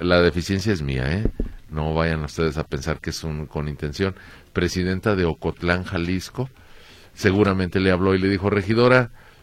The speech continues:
pues me dio gusto trabajar contigo. Lo más decente sería que te vayas". Daisy Ángel, Ángel es su apellido, Daisy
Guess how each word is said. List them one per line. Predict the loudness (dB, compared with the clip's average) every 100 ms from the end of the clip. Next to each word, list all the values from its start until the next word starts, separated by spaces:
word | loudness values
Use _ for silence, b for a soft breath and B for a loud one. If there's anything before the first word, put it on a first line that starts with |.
| 0
pues | 2 4
me | 4
dio | 6
gusto | 6 2 0
trabajar | 2 4 4 0
contigo. | -2 0 2 2 2 -2 -4
Lo | 0 2
más | 4 4
decente | 2 -2 -2
sería | 2 6 8 6
que | 4 0 0 0 -6 -20 -20 -10
te | -2 0
vayas". | 2 0 -4 -8 B B B B
Daisy | 8 8 8 6 6
Ángel, | 6 6 4 2 0 0
Ángel | 6 6 6 4
es | 4
su | 2
apellido, | 2 2 2 0 -2 B B 4
Daisy | 6 6 2 -2